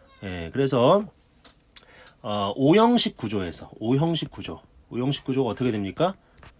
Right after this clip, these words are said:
예, 오 형식 구조가 주어 다음에 오 형식 동사 나오고 목적어 다음에 목적 보어죠. 자, 그런데 이 목적어의 자리에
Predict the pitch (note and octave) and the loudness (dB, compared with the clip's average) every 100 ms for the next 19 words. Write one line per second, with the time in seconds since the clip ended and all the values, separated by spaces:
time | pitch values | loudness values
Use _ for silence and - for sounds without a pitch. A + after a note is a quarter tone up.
0 | G2+ F2+ F2+ G#2 G2+ G#2 A2+ A#2 - C3 | -16 -12 -8 -8 -8 -10 -8 -6 0 2
1 | C#3 A#2+ A2 A2+ C#3+ F3 G3 - - - | 4 2 0 0 0 0 -2 -10 -20 -8
2 | A2 B2+ C3 C3 C3 - A2 A2+ B2+ G#2 | 0 2 2 0 -2 -6 -6 -4 -4 -2
3 | G2 G2 A2+ E3 A3 - - _ - A#2 | -2 -2 0 2 2 -2 -20 _ -6 -6
4 | C3 - F3 E3+ E3+ D#3+ D#3 D3+ D#3 C3+ | -6 -2 0 4 4 6 4 4 2 0
5 | B2+ E3 - C3 C#3+ C#3+ - _ - _ | -2 -4 2 4 4 4 0 _ -20 _
6 | - A#2 D3 E3+ F3 E3+ D#3+ C#3 - G3 | -10 -4 2 4 4 2 4 2 2 4
7 | F#3 F#3 F3+ D#3+ A2+ C3 D#3+ B2+ D3 A2 | 6 6 6 2 0 2 4 6 4 2